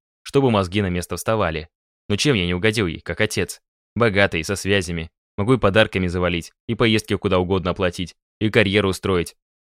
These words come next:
Но нет, она упорно от всего отказывалась, чем доводила до бешенства. В упрямстве она была мне равна, поэтому во время каждого разговора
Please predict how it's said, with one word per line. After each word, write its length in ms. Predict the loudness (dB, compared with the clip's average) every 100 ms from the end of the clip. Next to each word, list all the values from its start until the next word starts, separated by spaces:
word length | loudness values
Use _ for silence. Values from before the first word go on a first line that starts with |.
| _ -2
Но 140 | 2
нет, 380 | 4 2 -2 -8 _ _
она 180 | 0 0
упорно 320 | 4 4 4
от 80 | 0
всего 140 | -2
отказывалась, 720 | -2 2 2 2 0 0 -4 _ _ _ -4
чем 200 | 0 2
доводила 420 | 2 2 0 0
до 100 | 2
бешенства. 640 | 2 0 -2 -8 -6 -8 -8 -4
В 60 |
упрямстве 420 | 0 4 2 2 0
она 120 | 2
была 180 | 2 2
мне 160 | 2
равна, 440 | 2 0 -2 -6 -8 _ 0
поэтому 280 | 2 4
во 20 | 2
время 220 | 2 0
каждого 340 | 0 0 0
разговора 560 | 0 0 2 2 2